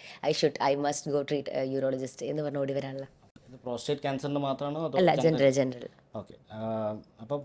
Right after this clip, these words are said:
Speaker 2: യൂറോളജിസ്റ്റിൻ്റെ അടുത്തേക്ക് mainly ഇപ്പം നമ്മുടെ എക്സ്പീരിയൻസിൽ ഏറ്റവും കൂടുതൽ വരുന്നത് മൂത്ര തടസ്സമായിട്ടാണ്.
Speaker 1: ഉം.
Speaker 2: അതായത് മൂത്രം പണ്ടത്തെ പോലെ അത്ര സ്പീഡിൽ വരുന്നില്ല.
Speaker 1: വരുന്നില്ല.
Speaker 2: അല്ലെങ്കിൽ വന്ന് കുറച്ച്
Speaker 1: മൂത്രം ഒഴിക്കാൻ മുട്ടുന്നുണ്ട്, പക്ഷേ ഒഴിക്കാനുള്ളൊരു
Speaker 2: അതെ, so,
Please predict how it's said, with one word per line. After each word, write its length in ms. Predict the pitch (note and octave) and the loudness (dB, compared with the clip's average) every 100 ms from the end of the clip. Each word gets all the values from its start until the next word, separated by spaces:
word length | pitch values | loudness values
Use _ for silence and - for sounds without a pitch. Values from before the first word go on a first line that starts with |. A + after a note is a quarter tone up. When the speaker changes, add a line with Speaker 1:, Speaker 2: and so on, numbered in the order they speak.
| G#2+ A2+ | -6 -4
Speaker 2:
യൂറോളജിസ്റ്റിൻ്റെ 680 | B2+ C#3 D3 D#3+ D#3 E3+ D#3+ | 0 2 2 0 -2 2 2
അടുത്തേക്ക് 320 | D#3+ D#3 D#3 C#3+ | 2 0 0 0
mainly 360 | C3+ C#3+ C#3+ D3 | 0 0 0 -4
ഇപ്പം 140 | G2 C3 | -6 -4
നമ്മുടെ 180 | B2 B2+ | 0 -2
എക്സ്പീരിയൻസിൽ 520 | A#2+ - C3+ C#3 C3 B2 | -4 -6 -4 -4 -2 -2
ഏറ്റവും 180 | A#2 B2+ | -2 -2
കൂടുതൽ 240 | B2 A#2+ B2 A2+ | -2 -4 -2 -4
വരുന്നത് 280 | G2+ G#2+ A2+ A2+ | -4 -6 -4 -6
മൂത്ര 280 | A#2 C3 B2 | -6 -6 -4
തടസ്സമായിട്ടാണ്. 600 | G#2+ G2+ A2 F#2 E2 D2+ D#3 | -6 -6 -8 -8 -10 -10 -8
Speaker 1:
ഉം. 100 | C#3 - _ - _ _ | -8 -10 _ -20 _ _
Speaker 2:
അതായത് 280 | A#2+ A#2 A#2 A#2+ | -4 -2 -2 -4
മൂത്രം 280 | A#2 B2 B2 | -4 -4 -2
പണ്ടത്തെ 280 | A2 A2 B2+ | -2 -4 -4
പോലെ 160 | A#2 A2 | -4 -4
അത്ര 120 | G#2 G#2+ | -6 -10
സ്പീഡിൽ 420 | - A2+ A2 G#2+ A#2+ | -12 -10 -10 -8 -6
വരുന്നില്ല. 280 | G#2+ F2+ D#3+ | -6 -6 -4
Speaker 1:
വരുന്നില്ല. 340 | D#3 D3+ D3 D3 - | -2 -2 -2 -4 -6
Speaker 2:
അല്ലെങ്കിൽ 280 | B2 B2 A#2+ B2 | -6 -4 -2 -2
വന്ന് 160 | A#2 A#2+ A2+ | -2 -6 -8
കുറച്ച് 260 | - - A#2 | -12 -10 -8
Speaker 1:
മൂത്രം 340 | A#2 E3+ - | -2 2 6
ഒഴിക്കാൻ 180 | F#3 G3 F#3 | 6 8 6
മുട്ടുന്നുണ്ട്, 440 | E3+ F#3+ F3+ E3+ | 8 8 10 10
പക്ഷേ 160 | F3+ F3 D#3+ | 10 10 8
ഒഴിക്കാനുള്ളൊരു 520 | D#3 E3+ E3 E3 D#3 D#3 | 8 8 6 6 4 2
Speaker 2:
അതെ, 140 | G#2+ - - | -2 -8 -14
so, 100 | D3 | -4